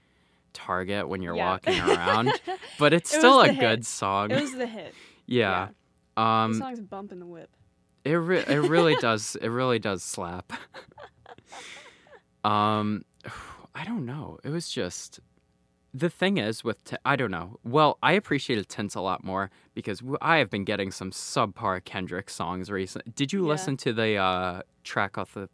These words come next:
Speaker 1: the Creed two with Pharrell?
Speaker 2: Oh.
Speaker 1: Wow, that was
Speaker 2: No,
Speaker 1: a
Speaker 2: you were so
Speaker 1: bad
Speaker 2: excited.
Speaker 1: song.
Speaker 2: You were
Speaker 1: That
Speaker 2: so
Speaker 1: was a
Speaker 2: excited for
Speaker 1: bad
Speaker 2: that.
Speaker 1: song.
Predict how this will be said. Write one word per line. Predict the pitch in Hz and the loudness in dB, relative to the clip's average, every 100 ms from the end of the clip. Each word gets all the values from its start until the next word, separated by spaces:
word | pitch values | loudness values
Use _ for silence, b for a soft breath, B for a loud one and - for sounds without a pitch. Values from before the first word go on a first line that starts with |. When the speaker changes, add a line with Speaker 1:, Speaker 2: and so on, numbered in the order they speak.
| - | -10
Speaker 1:
the | 98 92 95 | -8 -8 -10
Creed | - 98 90 | -8 -8 -8
two | - 98 98 - b b - | -6 -4 -6 -8 b b -10
with | 107 - | -10 -8
Pharrell? | 104 90 92 104 - | -6 -2 -2 -4 -4
Speaker 2:
Oh. | 247 254 240 196 | -2 -2 -4 -6
Speaker 1:
Wow, | 123 120 117 110 | 0 6 6 6
that | 123 | 6
was | 131 | 4
Speaker 2:
No, | 302 381 | 6 8
Speaker 1:
a | |
Speaker 2:
you | 339 | 6
were | 381 | 6
so | 359 | 4
Speaker 1:
bad | 95 92 | 4 2
Speaker 2:
excited. | - | -2
Speaker 1:
song. | - 98 87 87 82 | 0 2 2 -2 -6
Speaker 2:
You | - | -2
were | - | 10
Speaker 1:
That | 185 | 12
Speaker 2:
so | 147 | 12
Speaker 1:
was | 117 | 10
a | 101 | 4
Speaker 2:
excited | 92 208 - - | 2 2 0 -2
for | |
Speaker 1:
bad | 107 95 | -2 0
Speaker 2:
that. | 92 190 | 0 -2
Speaker 1:
song. | - 104 95 92 | -2 -2 -2 -4